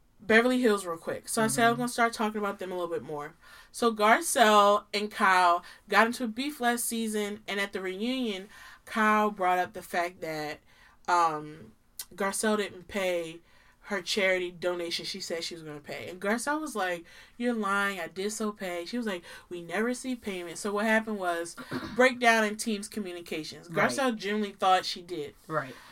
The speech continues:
Speaker 1: So after the season, obviously Garcelle's not feeling Kyle 'cause she was like, "If,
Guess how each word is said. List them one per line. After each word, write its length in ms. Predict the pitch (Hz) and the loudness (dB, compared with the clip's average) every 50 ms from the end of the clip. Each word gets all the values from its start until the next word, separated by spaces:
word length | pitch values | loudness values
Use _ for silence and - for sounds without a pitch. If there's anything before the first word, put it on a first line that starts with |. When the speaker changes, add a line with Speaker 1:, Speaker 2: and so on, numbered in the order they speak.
| - - | -14 -6
Speaker 1:
So 440 | - - - 254 233 233 233 226 - - | 0 6 10 12 12 12 12 8 6 4
after 320 | 247 247 285 302 - 339 | 6 6 6 4 2 -4
the 100 | 330 349 | -6 -4
season, 420 | 320 - - 262 254 247 220 226 214 - | -4 -2 -2 0 0 0 0 0 2 8
obviously 360 | 214 226 254 277 - - 240 | 8 8 8 8 4 -2 0
Garcelle's 460 | 208 208 208 226 - - 220 208 202 | 2 4 4 4 2 2 2 2 2
not 180 | 202 190 185 190 | 2 0 -2 -2
feeling 280 | - 220 214 208 190 185 | 0 -2 -2 0 -2 -4
Kyle 340 | - - 220 214 214 208 | -2 0 2 4 4 4
'cause 160 | 208 - 180 - | 2 0 -4 -4
she 140 | - 240 | -2 -2
was 160 | 220 220 214 202 | -2 -2 -2 0
like, 300 | 202 196 185 185 180 - - - - - - - - - _ _ _ - | 0 0 0 -2 -4 -8 -16 -20 -20 -20 -20 -20 -20 -20 _ _ _ 0
"If, 460 | 294 330 339 339 - - - - | 2 2 2 2 0 -4 -12 -16